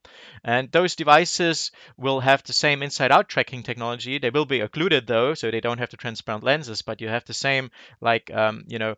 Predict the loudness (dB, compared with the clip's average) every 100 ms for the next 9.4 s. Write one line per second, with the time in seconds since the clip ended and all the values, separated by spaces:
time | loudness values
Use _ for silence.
0 | -12 -20 -2 0 0 -6 -12 -12 -8 -6
1 | -6 -8 -10 -8 -6 -6 -8 -12 -8 -4
2 | -2 -2 0 0 2 4 6 6 6 0
3 | -4 -2 -2 -6 -12 -8 -8 -6 -8 -8
4 | -6 -4 -4 -6 2 4 4 0 -8 -8
5 | -10 -10 -10 -12 -12 -10 -8 -8 -6 -6
6 | -8 -10 -8 -8 -8 -6 -6 -6 -10 -20
7 | _ _ _ _ _ _ -8 -2 -2 2
8 | 6 6 6 -2 0 0 0 2 2 2
9 | 0 -2 -14